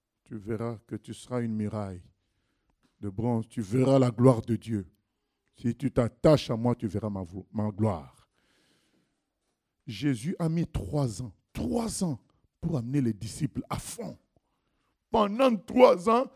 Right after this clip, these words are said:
avec les prédications, les événements, les miracles, il a mis tout un circuit de travail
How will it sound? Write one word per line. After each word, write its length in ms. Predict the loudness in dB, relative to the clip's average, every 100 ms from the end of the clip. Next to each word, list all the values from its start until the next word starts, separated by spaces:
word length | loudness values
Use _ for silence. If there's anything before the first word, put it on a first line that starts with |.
| _ _ _ _
avec 320 | 2 6 4
les 120 | 4 -2
prédications, 840 | 8 8 8 6 6 4 -4 -4 _ _ _ _ _ _ _ _ _
les 280 | 8 8 12
événements, 560 | 12 12 8 4 2 -2 _ _ 0
les 160 | 6 10
miracles, 640 | 10 12 10 10 6 -6 -6 _ _ _ _
il 180 | 4 8
a 100 | 8
mis 160 | 8 4
tout 240 | 4 2 4
un 100 | 2
circuit 580 | 2 -2 -4 2 4
de 120 | 6 6
travail 680 | 6 8 10 10 8 8